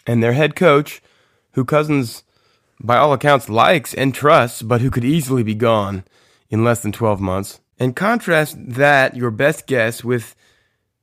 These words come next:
how Cousins might look upon the San Francisco forty-niners and Kyle Shanahan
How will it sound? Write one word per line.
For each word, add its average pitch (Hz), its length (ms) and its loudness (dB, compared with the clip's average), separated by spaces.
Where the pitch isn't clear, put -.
how 160 300 -2
Cousins 143 500 -2
might 131 340 -2
look 131 220 -4
upon 113 580 -2
the 107 100 -12
San 160 200 0
Francisco 143 460 -6
forty-niners 104 880 -6
and 107 540 -4
Kyle 147 240 2
Shanahan 101 680 -6